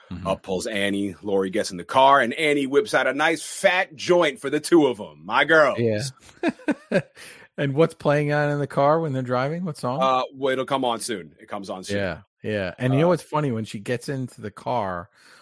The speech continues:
Speaker 1: over the right side of the car, there's just a, a guy out getting, like, his trash cans or something. And it's just so weird because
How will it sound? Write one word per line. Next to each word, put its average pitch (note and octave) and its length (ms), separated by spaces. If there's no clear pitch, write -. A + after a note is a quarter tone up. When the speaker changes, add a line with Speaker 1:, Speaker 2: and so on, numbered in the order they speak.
Speaker 1:
over B2 300
the A2 100
right A2+ 300
side A2+ 240
of F#2+ 100
the F#2+ 80
car, G2+ 380
there's F2+ 180
just - 320
a, F#2 260
a G2 120
guy G#2+ 320
out F2+ 320
getting, F#2+ 260
like, F#2+ 160
his - 220
trash - 380
cans A2+ 360
or A#2 80
something. A#2+ 500
And A2 100
it's G#2 200
just - 320
so D3 240
weird A2 560
because F#2+ 520